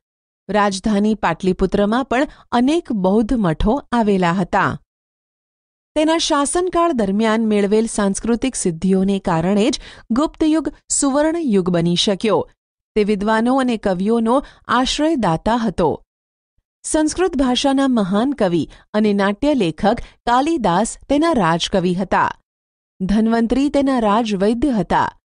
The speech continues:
વૈજ્ઞાનિક વરાહમિહિર, વૈતાલ ભટ્ટ,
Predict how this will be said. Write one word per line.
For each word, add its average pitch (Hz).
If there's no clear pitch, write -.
વૈજ્ઞાનિક 311
વરાહમિહિર, 214
વૈતાલ 196
ભટ્ટ, 180